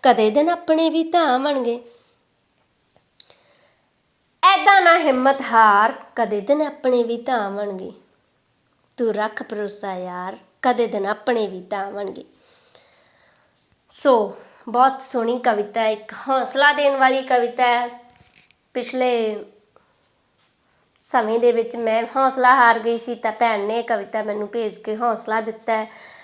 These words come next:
ਇਹ ਭੈਣ ਮੇਰੇ ਚੈਨਲ ਦਾ ਮਾਰਗਦਰਸ਼ਨ ਵੀ ਨੇ। ਇਹਨਾਂ ਨੇ ਚੈਨਲ ਦੇ ਲਈ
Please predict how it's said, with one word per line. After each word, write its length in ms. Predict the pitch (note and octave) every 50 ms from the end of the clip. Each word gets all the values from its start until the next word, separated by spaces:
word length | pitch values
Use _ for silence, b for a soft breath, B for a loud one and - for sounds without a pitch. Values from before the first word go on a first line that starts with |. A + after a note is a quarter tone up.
| B B B B B B B B -
ਇਹ 80 | D4+ D#4+
ਭੈਣ 340 | D#4 E4 D#4+ D#4+ D4 C#4+ D4
ਮੇਰੇ 340 | D4+ D4 C#4+ D4 D4 D4
ਚੈਨਲ 440 | D4 D4 - C#4+ C4+ C4 C4 C4 C4
ਦਾ 120 | C4 C4 C4
ਮਾਰਗਦਰਸ਼ਨ 640 | B3+ A#3 G#3+ G#3+ G3+ G#3 G3+ G#3+ G3+ F#3 - G#3+ G3+
ਵੀ 180 | G3 G3 G3+
ਨੇ। 160 | G3 G3 - F3+ b b b b b b b -
ਇਹਨਾਂ 220 | A3 A#3 A#3+ B3
ਨੇ 340 | B3 A#3 A3+ A3 G#3+ G3+ - - - _ _ _ _ _ _ _ _ -
ਚੈਨਲ 420 | - A#3+ A3 G#3 G#3 A3 A3+ A3+
ਦੇ 160 | G#3+ A3 G#3+
ਲਈ 360 | G#3 G#3 G#3 G#3 G3+ G3+ G3+